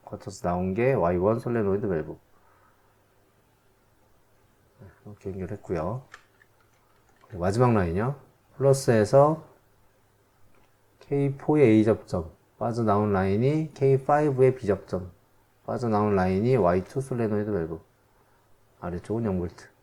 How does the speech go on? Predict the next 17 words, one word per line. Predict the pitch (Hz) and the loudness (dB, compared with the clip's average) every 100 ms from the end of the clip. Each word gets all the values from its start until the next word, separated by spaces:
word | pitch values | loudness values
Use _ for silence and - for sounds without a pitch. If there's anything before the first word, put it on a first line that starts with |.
| _ _ _ _ _ _ _ _ _ _ _ _ _ _ _ | _ _ _ _ _ _ _ _ _ _ _ _ _ _ _
이렇게 | 98 92 95 - | -16 -12 -12 -6
연결하면은 | 101 95 98 95 92 123 147 | -4 0 0 2 2 2 0
배선이 | 107 95 95 101 | -2 -2 -2 0
모두 | 85 101 | 0 0
마쳤습니다. | 80 - - 82 - - _ _ | -2 -8 -14 -14 -14 -20 _ _
그래서 | - - 90 | -20 -18 -16
공합 | - 104 104 - | -4 -4 -4 -6
공급하시고, | 98 104 110 - 107 139 160 170 - _ - _ _ _ _ _ _ _ _ | -4 -2 -4 -4 2 4 4 2 -8 _ -20 _ _ _ _ _ _ _ _
어, | 85 82 80 82 _ | -16 -14 -14 -18 _
전원 | - 101 95 | -12 -6 -2
올리시고, | 92 92 95 - 117 131 147 151 - _ _ _ | -2 -2 -4 -4 2 4 4 -2 -12 _ _ _
피변을 | - 117 113 101 | -12 -4 -2 0
눌러보면, | 98 104 104 104 87 110 139 - _ _ _ _ _ _ _ - | 2 0 0 -2 -2 -4 -10 -16 _ _ _ _ _ _ _ -20
어, | 113 98 90 | -16 -12 -6
눌리지가 | 101 110 104 92 | 0 2 4 2
않았죠, | 87 98 98 | 2 0 -2
위치가. | 90 95 - 92 80 110 135 | -2 -4 -4 -2 -2 -4 -8